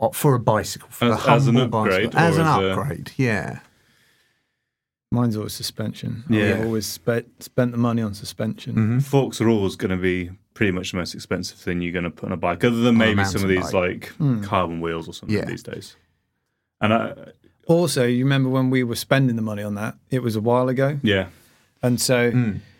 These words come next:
Speaker 3: late nineties, early two thousands, the stuff, you know, your standard fork and shock was relatively primitive compared
Speaker 1: Yeah.
Speaker 3: to what you've got now.
Speaker 2: <laughs> You can spend, like, if you've got a decent bike, you could spend, you know, and say your bike comes with,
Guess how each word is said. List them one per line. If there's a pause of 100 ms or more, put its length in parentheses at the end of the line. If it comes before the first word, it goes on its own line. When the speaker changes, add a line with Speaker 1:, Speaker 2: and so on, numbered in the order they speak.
(1160)
Speaker 3:
late
nineties,
early
two
thousands,
the
stuff, (240)
you
know,
your (560)
standard
fork
and
shock
was
relatively
primitive
compared
Speaker 1:
Yeah.
Speaker 3:
to
what
you've
got
now. (340)
Speaker 2:
<laughs>
You
can
spend,
like,
if
you've
got
a
decent
bike,
you
could
spend,
you
know,
and
say
your
bike
comes
with,